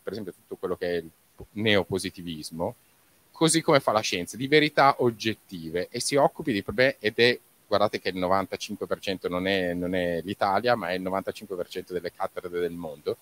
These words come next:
di problemi ultra specifici, però anche qui di linguaggio. E la realtà delle cose, e la realtà sociale, la discussione sociale, niente,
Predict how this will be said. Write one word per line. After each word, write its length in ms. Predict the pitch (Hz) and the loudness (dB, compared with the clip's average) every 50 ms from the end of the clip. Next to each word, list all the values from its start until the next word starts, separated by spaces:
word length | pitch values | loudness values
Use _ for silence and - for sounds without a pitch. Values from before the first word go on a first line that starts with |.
| _ _ _ | _ _ _
di 80 | _ 147 | _ -6
problemi 400 | - - 156 151 147 143 123 123 | 0 2 2 6 6 6 6 8
ultra 300 | 135 156 175 - - 113 | 6 6 6 6 4 2
specifici, 640 | - - - 190 - - 160 151 175 165 - 190 196 - - _ _ | 2 4 2 2 2 0 -4 -6 -6 -2 0 0 0 0 -2 _ _
però 120 | - - 147 | 4 6 6
anche 220 | 139 131 - 147 | 6 6 2 0
qui 200 | - 190 185 156 | 2 2 2 2
di 240 | 123 143 175 185 - - | 2 2 2 2 2 0
linguaggio. 840 | - 131 135 123 113 110 151 156 127 85 87 95 - 92 82 82 - - _ _ _ _ _ _ _ _ _ _ _ _ _ _ _ _ _ _ _ _ _ _ _ - - - - | -2 0 0 0 6 8 10 10 10 8 4 2 0 0 0 0 0 -4 _ _ _ _ _ _ _ _ _ _ _ _ _ _ _ _ _ _ _ _ _ _ _ -16 -14 -14 -6
E 100 | _ 147 156 | _ 4 6
la 100 | 156 156 | 8 8
realtà 320 | 165 165 160 - 180 170 | 8 6 4 4 2 2
delle 240 | 160 143 151 190 - | 2 2 2 0 0
cose, 460 | - 143 143 156 165 170 165 165 - - _ _ _ _ _ _ _ _ _ _ _ _ _ _ _ _ _ _ _ - _ _ _ _ _ _ _ _ _ _ _ | 2 2 2 4 6 4 4 4 2 -2 _ _ _ _ _ _ _ _ _ _ _ _ _ _ _ _ _ _ _ -20 _ _ _ _ _ _ _ _ _ _ _
e 40 | - | 6
la 100 | 131 139 | 8 8
realtà 320 | 123 127 123 120 - 131 123 | 8 10 6 6 6 6 6
sociale, 540 | - 135 123 - 135 120 120 127 127 123 | 6 4 4 4 6 8 8 8 6 6
la 80 | 117 117 | 2 0
discussione 500 | 120 117 - - 131 123 - 135 135 139 | -2 -4 -6 -6 -6 -4 -2 -2 0 0
sociale, 340 | 147 180 170 - 135 135 - - | -2 -2 -2 -2 -4 -4 -4 -4
niente, 520 | 135 110 78 78 78 - - 113 117 117 | -6 -6 -6 -6 -10 0 2 4 4 4